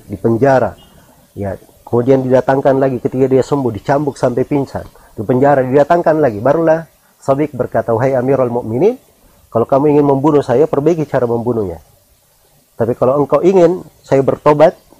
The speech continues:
dari pemikiranku, persaksikan, saya sekarang sudah bertobat."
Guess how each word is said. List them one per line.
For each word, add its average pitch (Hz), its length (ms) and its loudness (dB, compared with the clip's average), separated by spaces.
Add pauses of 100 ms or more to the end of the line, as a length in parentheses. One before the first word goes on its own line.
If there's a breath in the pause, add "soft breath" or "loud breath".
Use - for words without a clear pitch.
dari 117 240 -2
pemikiranku, 123 640 0
persaksikan, - 640 -6
saya - 160 -2
sekarang 135 240 0
sudah 110 160 -6
bertobat." 98 460 -10